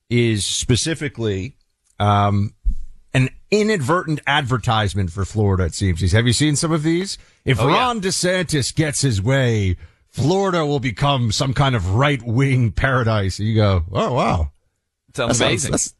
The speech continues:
Speaker 1: that sounds kinda great, actually. Sign, sign me up for that." Oh, and also a Hershey's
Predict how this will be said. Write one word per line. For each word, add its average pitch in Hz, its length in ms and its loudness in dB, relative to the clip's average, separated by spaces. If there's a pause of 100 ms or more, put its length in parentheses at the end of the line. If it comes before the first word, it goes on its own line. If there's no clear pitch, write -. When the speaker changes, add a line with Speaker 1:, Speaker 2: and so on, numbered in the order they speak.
Speaker 1:
that 160 120 0
sounds 247 200 0
kinda 143 180 2
great, 180 280 0
actually. 82 400 -6
Sign, 123 300 -6
sign 127 260 0
me 120 60 2
up 113 120 -2
for 117 80 -2
that." 101 240 2
Oh, 233 140 2
and 208 100 0
also 233 400 -2
a 180 140 0
Hershey's 226 800 -2